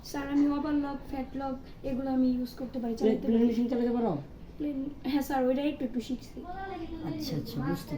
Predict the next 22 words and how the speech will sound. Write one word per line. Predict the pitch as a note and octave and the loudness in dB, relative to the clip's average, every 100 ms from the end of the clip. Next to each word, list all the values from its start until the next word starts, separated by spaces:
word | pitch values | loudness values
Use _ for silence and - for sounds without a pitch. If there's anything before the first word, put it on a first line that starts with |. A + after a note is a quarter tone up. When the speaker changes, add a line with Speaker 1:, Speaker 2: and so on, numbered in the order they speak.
| C#3 | -4
Speaker 2:
পারছি। | C#3 C3 C#3+ C3 - - - - | -4 -4 -6 -6 -8 -12 -12 -6
আহ, | D#3 D#3 D3+ D3+ - | -4 -2 -4 -4 -2
সাইড | G3 G#3 F3+ | 2 2 2
স্লিপ | - - G#3 F#3+ | 0 2 4 4
এসব | F#3 F#3+ | 0 -4
মারতে | G3+ G3+ | -6 -6
পারো? | G#3 A3 D3+ - - - - - - - - - - - - | -6 -4 -6 -8 -12 -14 -14 -14 -16 -16 -16 -16 -16 -16 -14
Speaker 1:
স্যার, | - C#4 B3+ B3+ | -10 -6 -4 -4
ওইগুলো | B3+ - C4 B3+ C#4+ C4 | -4 -4 -4 -6 -8 -8
তো | C4 C4 B3 | -6 -6 -6
পারি, | D#4+ D4+ D4 C4+ - | -6 -6 -4 -6 -2
কিন্তু | C4 B3+ B3 - | -2 -2 -4 -2
তেমন | D#4 D4 C#4+ | 2 4 2
না। | - - - G3 G#3+ | -2 -4 -4 0 6
Speaker 2:
মানে | A#3 B3+ B3 A3+ | 10 10 10 8
নতুন, | B3+ B3+ C4+ G3 E3 | 6 8 8 8 4
ওদিকের | G#3+ G3 G3+ F#3+ | 2 4 6 6
দিকে | F3+ | 6
নতুন, | F3 G3 F3 | 4 4 2
বুঝতে | D3+ C#3 C#3+ - | 0 0 -2 -4
পারছি। | C3+ - - - | -4 -6 -10 -4
শোনো, | F3+ F3+ | 0 0